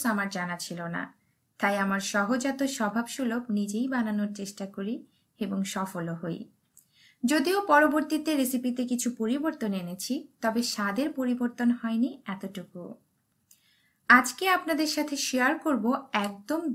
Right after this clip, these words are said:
দোকানের মতো পারফেক্ট টেস্ট, টেক্সচার, ফ্লেভার, কালার এবং সাইজ ঠিক রেখে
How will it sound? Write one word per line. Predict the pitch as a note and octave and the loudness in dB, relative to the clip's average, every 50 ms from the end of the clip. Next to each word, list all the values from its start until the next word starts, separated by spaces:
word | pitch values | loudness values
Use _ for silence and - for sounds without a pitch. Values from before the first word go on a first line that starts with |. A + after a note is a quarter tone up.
| - - | 0 0
দোকানের | G#3+ G#3 G#3 B3 B3+ C4+ D4 D4+ D4+ | 0 0 2 2 2 2 2 2 0
মতো | D4+ D4+ D4 D4 - A#3+ C4+ C4 - - | 0 -2 -4 -2 -2 -2 -2 -2 -2 0
পারফেক্ট | G#3+ G#3 G3+ G3+ G3+ - G3+ G3 G3+ - _ _ G3+ | 0 0 0 -2 -4 -6 -8 -8 -8 -12 _ _ -2
টেস্ট, | F#3+ G#3 C4+ - - - - - - _ _ _ _ _ _ _ - | 0 0 0 0 -2 -6 -10 -14 -18 _ _ _ _ _ _ _ -2
টেক্সচার, | - G#3+ G#3+ G#3 - - - B3+ C4 D4+ E4+ F#4 - - | -2 0 0 0 -2 -2 -2 0 0 0 0 0 -4 -8
ফ্লেভার, | - - G3 F#3 F#3 F#3 G3+ A3+ C4 D4+ D4+ - - | -4 -4 -2 -2 -2 0 2 2 2 0 -2 -6 -4
কালার | - F#3+ F#3+ F#3+ G3 G#3 A#3+ D#4 D#4 - - A#3 | -2 -2 0 0 2 2 2 0 0 -2 0 0
এবং | B3 A3+ C#4 C#4+ C#4 C4+ - | 0 2 2 0 -2 -2 -4
সাইজ | - A3 G#3+ A#3 C4 C4+ - - - | -4 -2 0 0 0 -2 -4 -6 -6
ঠিক | - D4+ D4 D4+ - D4+ | -6 -6 -6 -4 -6 -6
রেখে | D4 D4+ - - A3 | -6 -4 -4 -4 -4